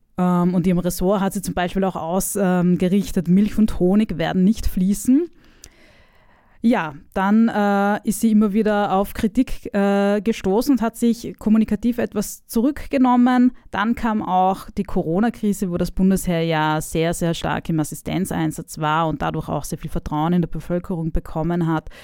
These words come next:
Dann kam auch der Angriffskrieg Russlands auf die Ukraine und die Zeitenwende, wo das Bundesheer auch sehr viel Budget bekommen hat. Ähm,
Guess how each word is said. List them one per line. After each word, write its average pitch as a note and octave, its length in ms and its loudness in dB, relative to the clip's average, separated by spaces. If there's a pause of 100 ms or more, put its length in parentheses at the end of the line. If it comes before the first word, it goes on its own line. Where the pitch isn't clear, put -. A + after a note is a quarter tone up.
(300)
Dann E3 280 -2
kam F3+ 180 -2
auch D#3+ 260 -4
der - 120 -6
Angriffskrieg F3 960 -6
Russlands G3 380 0
auf E3 100 -6
die - 120 -6
Ukraine F#3 720 0 (280)
und F#3+ 160 0
die E3 80 -6
Zeitenwende, F3 800 -2
wo D#3 160 -4
das D#3+ 160 -6
Bundesheer G#3+ 520 0
auch E3 140 -8
sehr D#3+ 260 -6
viel F#3 140 -6
Budget D#3+ 580 -4 (220)
bekommen G3+ 580 0
hat. G3 280 -4 (560)
Ähm, F#3 400 2